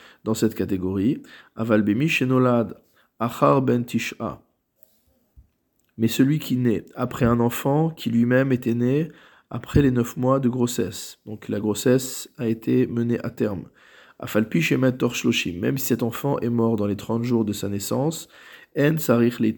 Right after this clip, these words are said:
anot, donc le deuxième enfant, n'a pas besoin de jeûner comme un premier-né.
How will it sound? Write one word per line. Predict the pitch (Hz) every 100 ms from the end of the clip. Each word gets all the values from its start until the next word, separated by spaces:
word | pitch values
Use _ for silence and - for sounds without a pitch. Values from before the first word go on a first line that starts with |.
| -
anot, | 107 123 175 -
donc | 110 110
le | 113 104
deuxième | 107 117 107
enfant, | 101 - 127 156 - - - -
n'a | -
pas | 131 127
besoin | 113 117 117
de | 113
jeûner | 110 104 120
comme | 127 120 120 -
un | 110
premier-né. | - 110 104 92 -